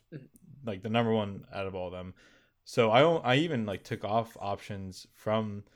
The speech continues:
Speaker 2: uh, the order page because, like, some of the other ones are actually more of a pain to make. Um, but, uh,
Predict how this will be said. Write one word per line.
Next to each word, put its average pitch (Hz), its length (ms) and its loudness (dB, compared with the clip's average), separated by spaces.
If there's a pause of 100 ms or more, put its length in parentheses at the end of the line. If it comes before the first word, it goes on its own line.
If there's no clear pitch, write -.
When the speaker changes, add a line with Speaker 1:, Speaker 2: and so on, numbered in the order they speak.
(480)
Speaker 2:
uh, 90 380 -4 (560)
the 110 100 -6
order 123 300 4
page 98 460 -2
because, 95 520 -8
like, 95 140 -6
some 110 120 -6
of 101 40 -4
the 98 60 -2
other 98 140 -4
ones 95 160 -8
are 92 60 -6
actually 90 300 -10
more 95 240 -10
of 87 60 -10
a 85 40 -14
pain 98 320 -12
to - 80 -12
make. 127 380 -6 (460)
Um, 92 460 -8 (160)
but, 113 160 2
uh, 110 100 -4